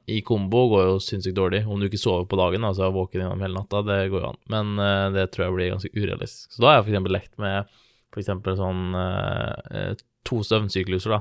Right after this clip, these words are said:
At du, du sover en gang på dagen, så sover du kortere om natta. Typ, eh, forlenge middagsluren eller noe sånn siesta-opplegg. Så det er jo noe jeg har vurdert å prøve, eh, ut, da. Det går litt i konflikt med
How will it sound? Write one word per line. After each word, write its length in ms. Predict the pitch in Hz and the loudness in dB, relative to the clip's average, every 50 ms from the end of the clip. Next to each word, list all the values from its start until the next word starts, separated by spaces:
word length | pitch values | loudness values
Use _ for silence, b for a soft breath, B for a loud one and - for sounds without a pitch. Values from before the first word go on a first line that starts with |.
| - - | -2 -6
At 100 | 104 - | -8 -4
du, 400 | - 98 95 95 95 95 95 95 | -2 0 0 2 2 0 0 -2
du 140 | 95 98 92 | -2 -4 -6
sover 320 | 95 - 110 95 95 98 95 | -4 -2 0 0 2 2 2
en 140 | 95 92 92 | 2 0 -2
gang 80 | 95 - | -2 -2
på 80 | 101 | 0
dagen, 400 | 95 95 90 87 92 95 113 113 107 | 2 2 2 2 2 0 0 0 -2
så 180 | 95 - - 98 | -2 -2 0 0
sover 140 | 92 92 | 0 -2
du 40 | 98 | -4
kortere 400 | - - 101 - - - 92 87 | -4 -6 -8 -8 -6 -2 -2 0
om 160 | 82 95 92 | 0 0 -2
natta. 320 | 95 - - _ - - 98 - _ _ | -4 -6 -6 _ -4 -4 -4 -6 _ _
Typ, 320 | - 117 98 - _ - | -4 -4 -4 -4 _ 2
eh, 260 | 123 110 101 101 104 104 - | 4 6 6 6 6 6 6
forlenge 320 | - 120 107 98 98 95 | 6 4 6 4 2 2
middagsluren 580 | 98 101 95 92 85 92 90 - 95 95 95 101 | 0 0 0 0 -2 -4 -2 -2 -2 -2 0 0
eller 220 | 101 95 98 98 | 0 -2 -2 -2
noe 80 | 95 95 | -2 -2
sånn 160 | 98 98 92 | -4 -6 -4
siesta-opplegg. 720 | - 98 95 92 - - - - - - - - 95 95 - B B B B B B B B _ | -2 -2 -2 -2 -4 -6 -4 -4 -4 -2 -2 -2 -2 -2 -4 B B B B B B B B _
Så 80 | - | 6
det 60 | 120 | 6
er 100 | 117 107 | 8 8
jo 80 | 98 92 | 6 4
noe 100 | 92 92 | 2 2
jeg 720 | 90 90 90 87 87 90 90 90 90 92 90 92 90 90 92 107 | 2 2 2 2 0 0 -2 -2 -2 -2 -2 -2 -2 -2 -2 -2
har 100 | 123 139 | 0 2
vurdert 380 | 135 120 107 95 92 - - - | 4 6 4 4 4 0 -4 -6
å 80 | 101 - | -4 0
prøve, 440 | - 107 95 92 85 80 82 82 92 - 147 - - 98 | 2 2 4 4 2 2 -2 -4 -4 -8 -12 -10 -8 -6
eh, 260 | 98 98 98 98 98 - - 101 101 | -6 -6 -6 -6 -8 -8 -6 -6 -6
ut, 100 | 101 - _ | -6 -8 _
da. 80 | - - - _ - 107 | -12 -12 -12 _ -6 -4
Det 120 | 107 107 | -2 0
går 160 | 107 104 101 101 | 0 0 0 0
litt 200 | 104 98 - 92 | -2 -4 -6 -6
i 60 | 92 | -6
konflikt 440 | 104 101 95 - 98 92 - - - | -4 -4 -2 -2 -4 -6 -6 -8 -8
med 380 | 101 95 95 92 90 95 101 | -4 -2 -2 0 -2 -2 -4